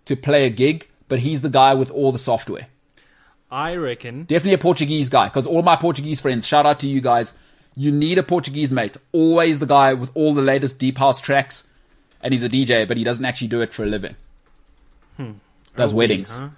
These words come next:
Speaker 1: Stink Mina says, "Mid-table clash tonight, how the mighty have fallen."
Speaker 2: Lol.
Speaker 1: Do you wanna talk about that, James?
Speaker 2: I do find it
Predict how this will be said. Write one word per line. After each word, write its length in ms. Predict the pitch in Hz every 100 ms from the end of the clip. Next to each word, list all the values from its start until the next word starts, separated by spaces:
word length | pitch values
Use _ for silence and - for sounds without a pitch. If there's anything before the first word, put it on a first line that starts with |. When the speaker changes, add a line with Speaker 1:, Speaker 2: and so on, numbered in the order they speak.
| - - _ _ _
Speaker 1:
Stink 260 | - 233 196
Mina 180 | 226 214
says, 240 | 214 156
"Mid-table 640 | 160 214 202 226 233 233
clash 340 | 220 208 202 -
tonight, 400 | 190 185 185 -
how 240 | 151 175 175
the 100 | 156
mighty 760 | 135 147 185 - 208 208 196
have 200 | 160 175
fallen." 640 | - - 117 160 123 95 87 - - _ _ _ _
Speaker 2:
Lol. 460 | - 110 110 104 123 _ - - - - _ _ -
Speaker 1:
Do 0 | - - 131
you 60 |
wanna 120 | 147 139
talk 140 | 214
about 180 | 190 117
that, 140 | 98
James? 260 | 127 160 - _ _ _ _ -
Speaker 2:
I 260 | 117 120
do 220 | 120 131
find 360 | 135 139 123 123
it 180 | 117